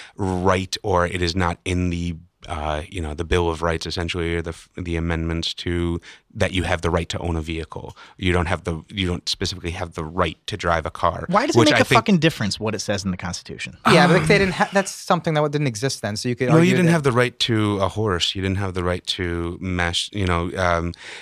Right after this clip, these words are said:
Speaker 1: when
Speaker 3: Life, liberty, and property, and b-, that they would, the
Speaker 1: And
Speaker 3: pursuit of happiness, they,
Speaker 1: Yeah.
Speaker 3: pro-, your property rights.
Speaker 2: Horses and, yeah.
Speaker 1: I suppose that would have been thought of
Speaker 2: It's
Speaker 1: as
Speaker 2: in
Speaker 1: being
Speaker 2: there. It's
Speaker 1: included,
Speaker 2: the
Speaker 1: yeah.
Speaker 2: language. But all I'm saying is, wh-, why does it matter what's in the fucking Constitution?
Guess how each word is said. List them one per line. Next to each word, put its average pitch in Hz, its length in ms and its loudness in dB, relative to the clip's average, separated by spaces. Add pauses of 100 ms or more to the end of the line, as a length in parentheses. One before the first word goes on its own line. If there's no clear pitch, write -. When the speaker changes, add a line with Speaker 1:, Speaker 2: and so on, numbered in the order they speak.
(100)
Speaker 1:
when 98 400 2
Speaker 3:
Life, 160 280 2
liberty, 151 280 4
and 127 120 -2
property, 127 480 2
and 113 160 -4
b-, 113 120 -8
that 120 300 -6
they 127 80 0
would, 123 140 -2
the 117 60 0
Speaker 1:
And 107 180 4
Speaker 3:
pursuit 127 240 0
of 117 60 -8
happiness, 120 320 0
they, 127 160 -2 (100)
Speaker 1:
Yeah. 139 340 4
Speaker 3:
pro-, 117 120 -2
your 151 100 4
property 160 380 4
rights. 101 160 0
Speaker 2:
Horses 110 340 0
and, 98 220 -4
yeah. 101 140 -8 (200)
Speaker 1:
I 180 120 4
suppose 87 480 0
that 85 140 2
would 85 140 0
have 85 120 -2
been 82 340 0 (400)
thought 82 300 0
of 80 100 0
Speaker 2:
It's 170 120 0
Speaker 1:
as 87 80 0
Speaker 2:
in 214 120 6
Speaker 1:
being 208 80 4
Speaker 2:
there. - 160 2
It's - 80 -2
Speaker 1:
included, - 220 2
Speaker 2:
the 131 40 2
Speaker 1:
yeah. 131 60 4
Speaker 2:
language. 123 340 4
But 151 80 0
all 170 160 6
I'm 202 80 4
saying 185 220 2
is, 107 140 0
wh-, 113 380 -4
why 147 180 4
does 151 100 -2
it 143 60 -2
matter 135 280 2
what's 110 180 -6
in 117 100 -2
the 110 60 -4
fucking 101 220 -4
Constitution? - 480 -8